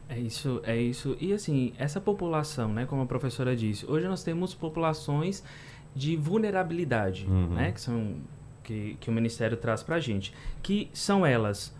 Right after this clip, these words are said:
Speaker 1: homens que fazem sexo com homens, é, pessoas trans, travestis,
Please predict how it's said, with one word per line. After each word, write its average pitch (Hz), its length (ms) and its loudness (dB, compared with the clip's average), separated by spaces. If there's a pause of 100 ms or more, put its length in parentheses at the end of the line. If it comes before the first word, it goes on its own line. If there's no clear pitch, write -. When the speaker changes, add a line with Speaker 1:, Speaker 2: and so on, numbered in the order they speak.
(160)
Speaker 1:
homens 202 500 2
que - 140 -4
fazem 127 480 0 (140)
sexo 120 420 -2
com 117 260 -2
homens, 113 540 -2 (460)
é, 120 340 2
pessoas 156 480 4
trans, 143 560 6
travestis, 131 1120 0